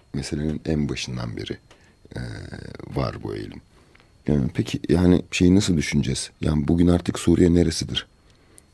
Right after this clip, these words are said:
Yani Suriyeliler neredeyse, e, Suriye orada sanki. E, geriye döndüklerinde Halep çarşısı, e, mevcut değil. Ama işte Fatih'e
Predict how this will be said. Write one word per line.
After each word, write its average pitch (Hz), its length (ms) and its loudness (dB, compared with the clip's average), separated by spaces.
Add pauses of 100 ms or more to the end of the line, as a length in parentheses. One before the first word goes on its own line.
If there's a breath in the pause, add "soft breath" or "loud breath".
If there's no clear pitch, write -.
Yani 71 340 -2
Suriyeliler 87 580 4
neredeyse, 92 520 2 (720 soft breath)
e, - 60 -2 (300)
Suriye 85 400 2
orada 123 260 2
sanki. - 420 -6 (760 soft breath)
E, - 40 -2 (460)
geriye 80 280 4
döndüklerinde 80 680 2 (760)
Halep 82 300 0
çarşısı, - 540 0 (480 soft breath)
e, 78 60 0 (800)
mevcut - 440 2
değil. 82 240 -2 (560 soft breath)
Ama 82 320 2 (300)
işte - 200 -12
Fatih'e 80 600 -2